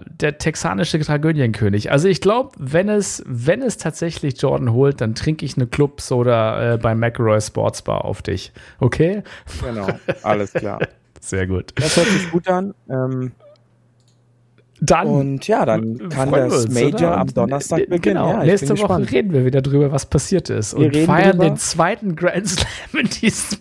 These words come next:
Speaker 1: Jahr, bevor der dritte
Speaker 2: Genau.
Speaker 1: kommt von Phil. Also hey, läuft
Speaker 2: Wir
Speaker 1: doch
Speaker 2: werden
Speaker 1: bei
Speaker 2: voll.
Speaker 1: uns.
Speaker 2: Let's
Speaker 1: <laughs>
Speaker 2: go.
Speaker 1: Finde ich gut.
Speaker 2: So sieht's aus.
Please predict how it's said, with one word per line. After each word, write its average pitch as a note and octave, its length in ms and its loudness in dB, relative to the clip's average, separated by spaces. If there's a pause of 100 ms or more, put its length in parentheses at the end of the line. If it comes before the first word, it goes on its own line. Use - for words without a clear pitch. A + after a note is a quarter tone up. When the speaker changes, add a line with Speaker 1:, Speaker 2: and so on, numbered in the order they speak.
Speaker 1:
Jahr, - 400 -4 (360)
bevor F3 280 2
der F3+ 100 4
dritte D#3 360 2
Speaker 2:
Genau. B2 240 2
Speaker 1:
kommt F#2 120 -8
von A#2+ 160 -6
Phil. A2+ 480 -2
Also C4 300 0
hey, C4+ 200 0
läuft A#3 260 -2
Speaker 2:
Wir A2 40 -8
Speaker 1:
doch A2+ 120 0
Speaker 2:
werden A2+ 120 0
Speaker 1:
bei A2+ 140 -2
Speaker 2:
voll. G#2 160 -4
Speaker 1:
uns. - 220 -10 (280)
Speaker 2:
Let's B2 160 0
Speaker 1:
<laughs> - 140 0
Speaker 2:
go. E3 80 4
Speaker 1:
Finde C3+ 180 0
ich E3 160 -8
gut. C3+ 240 0
Speaker 2:
So A2 80 -8
sieht's C3+ 220 -2
aus. D#3 320 0